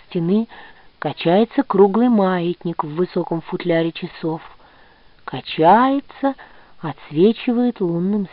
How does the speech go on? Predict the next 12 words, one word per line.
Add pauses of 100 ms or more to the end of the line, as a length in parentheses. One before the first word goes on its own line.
светом. (1400)
Над
часами
на
стене
в
раме (500)
висит (140)
строгий
старичок
с
трубкой.